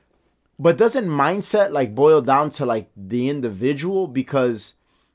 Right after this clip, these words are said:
there's a lot of people that, you know, they're, they're kinda like, it's like a,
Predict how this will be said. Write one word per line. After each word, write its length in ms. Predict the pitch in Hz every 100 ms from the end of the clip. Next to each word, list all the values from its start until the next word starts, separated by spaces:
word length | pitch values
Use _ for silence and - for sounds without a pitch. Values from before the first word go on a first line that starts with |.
| _
there's 180 | 131 202
a 40 | 220
lot 200 | 151 143
of 140 | -
people 520 | 147 135 143 139 113
that, 600 | 110 127 123 117 101 - _ _ _ _ _ _ _ _ _ _
you 140 | 147 143
know, 340 | 131 117 - _ _ _ _ _ _ _ _ _
they're, 480 | 123 151 151 139 101 - -
they're 280 | 139 147 139
kinda 320 | 151 156 151
like, 320 | 117 107 -
it's 240 | - 135 147
like 180 |
a, 40 | 127